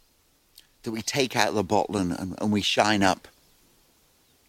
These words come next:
And we take our prayer requests to him to, to get him to do the things that we want, so that we have a better standard of life and we have a, have a better, better outcome in certain situations? Or w-, do we actually understand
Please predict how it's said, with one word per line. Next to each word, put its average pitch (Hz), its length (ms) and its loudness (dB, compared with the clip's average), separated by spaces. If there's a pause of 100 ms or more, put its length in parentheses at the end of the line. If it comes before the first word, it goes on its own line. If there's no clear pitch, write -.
(420)
And 120 120 0
we 123 80 6
take 151 280 2
our 135 200 6
prayer 131 320 6
requests 113 440 2
to 117 160 0
him 98 120 0
to, - 140 -12 (160)
to 139 100 0
get 151 160 4
him 143 80 2
to 123 140 -2
do 131 180 2
the 117 100 2
things 123 320 0
that 117 100 0
we 120 220 2
want, 101 400 0 (720)
so 170 160 4
that 143 120 6
we 143 120 4
have 151 160 4
a 123 80 4
better 117 240 2
standard 113 460 2
of 98 100 4
life 98 300 2
and 107 100 4
we 110 60 4
have 107 160 0
a, 98 80 0 (120)
have 107 140 0
a 101 60 2
better, 92 420 0 (400)
better 120 300 4
outcome 117 500 2
in 104 100 0
certain 104 340 0
situations? 95 760 -2 (240)
Or 160 220 6
w-, 151 200 4
do 214 240 0
we 185 240 0 (120)
actually - 540 -4 (100)
understand 107 920 -6